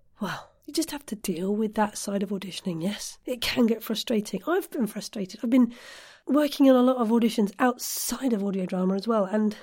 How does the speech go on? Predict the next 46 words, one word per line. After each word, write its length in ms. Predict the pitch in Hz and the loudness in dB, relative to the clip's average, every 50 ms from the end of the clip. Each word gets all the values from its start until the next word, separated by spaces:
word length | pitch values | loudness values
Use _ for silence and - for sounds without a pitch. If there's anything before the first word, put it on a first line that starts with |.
| - - - | -16 -8 -4
I 120 | 254 254 | -4 -4
fare 460 | 247 - 277 254 254 254 254 254 254 | -4 -2 -2 0 0 0 -2 0 0
a 60 | 240 | 2
lot 240 | 233 247 277 269 240 | 2 2 2 2 2
better 540 | 220 233 214 226 - 202 185 180 185 170 - _ - | 2 2 2 2 0 -2 -2 -2 -6 -8 -12 _ 2
in 280 | 240 226 214 208 208 - _ _ _ _ - | 2 4 4 4 0 -2 _ _ _ _ 0
audio 260 | 254 240 233 226 214 | 2 2 2 2 2
drama 340 | 196 214 220 208 208 202 196 | 0 2 2 2 2 2 0
auditions 400 | 185 196 202 - - 202 185 185 | -2 -2 -4 -2 -2 -2 -4 -2
than 120 | - 202 196 | -2 -4 -2
I 100 | 196 190 | -2 -2
do 400 | 185 208 208 208 202 202 196 190 - _ - | 0 0 2 2 2 0 -2 -4 -8 _ -4
in 500 | 220 202 190 190 190 190 185 185 185 185 - | -4 -2 -2 -2 -2 -2 -2 -2 -4 -4 -6
voiceover 680 | 202 190 196 214 214 214 - 214 190 185 180 202 190 - | -8 -4 -2 -2 -2 -2 -2 -4 -4 -4 -4 -8 -12 -6
or 100 | - 196 | -4 -2
narration 640 | 190 190 190 190 202 196 196 - - 190 185 170 - | -2 0 0 0 -2 -2 -2 -4 -4 -6 -6 -6 -4
auditions. 520 | 220 196 185 190 180 - - 170 151 - - - _ - | -4 -2 -2 -2 -4 -4 -8 -10 -10 -10 -18 -20 _ -14
And 120 | - 170 156 | -12 -8 -8
that's 200 | - - - - | -8 -6 -6 -8
starting 340 | - - 247 220 208 185 - | -2 -2 -2 -2 -2 -6 -6
to 80 | - | -6
grate. 540 | 165 - 156 - 160 151 - - - - - _ _ - | -8 -8 -8 -8 -8 -12 -14 -16 -20 -20 -20 _ _ -12
<laughs> 360 | - 160 165 156 156 170 170 - _ _ _ _ _ - | -10 -8 -8 -6 -6 -8 -10 -12 _ _ _ _ _ -2
But 120 | - 247 277 | 0 2 4
you 100 | 277 269 | 4 4
just 160 | 311 302 277 | 2 2 0
have 160 | 302 294 - | -2 -4 -2
to 80 | - 269 | -4 -6
crack 280 | - 269 240 - - | -2 -2 -2 0 2
on. 380 | 294 320 311 247 196 185 185 185 - | 2 4 6 4 4 2 0 -2 -2
You 80 | 254 | 0
just 100 | 262 277 | 2 2
have 120 | 277 269 254 | 2 2 2
to, 100 | 254 277 | 2 2
"Okay, 380 | 269 277 - 196 208 269 277 - | 0 2 2 2 2 2 -2 -4
well, 80 | 247 240 | -2 0
that 140 | 277 285 277 | 0 0 0
wasn't 320 | 269 262 277 277 269 - | 0 0 0 0 0 0
my 180 | 277 285 294 277 | 2 2 2 2
thing. 380 | 277 - 185 185 185 180 170 _ _ - | 0 -2 -4 -4 -4 -6 -10 _ _ -10
Good 140 | 233 220 | -6 -2
luck 200 | 226 233 240 240 | -2 -2 -2 -4
to 120 | - - 220 | -6 -8 -6
the 80 | 226 | -6
person 380 | 208 - 254 247 240 - - 240 | -4 -2 -2 -2 -2 -2 0 0
who, 200 | 240 240 240 | 0 0 0